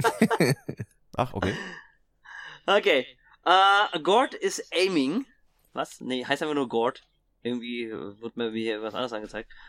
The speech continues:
Speaker 1: Was ist Gord?
Speaker 2: Ach, ich hab erst Gott gelesen, okay.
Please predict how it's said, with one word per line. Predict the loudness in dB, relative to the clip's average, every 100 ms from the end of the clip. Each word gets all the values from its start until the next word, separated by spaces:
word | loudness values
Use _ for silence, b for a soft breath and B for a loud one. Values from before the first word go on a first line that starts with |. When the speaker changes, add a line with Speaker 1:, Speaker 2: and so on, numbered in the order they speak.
| B -18
Speaker 1:
Was | -16 -14
ist | -14 -6
Gord? | -4 -4 -8 -20 -20 -20 -20 -20 -20 -20 -20 -20 _ _ -20 -20 -20 -20 b b b b b _ _ -20
Speaker 2:
Ach, | -16
ich | -12
hab | -8
erst | -8 0
Gott | 0 0
gelesen, | -4 -2 -4 -4 -8
okay. | -8 -6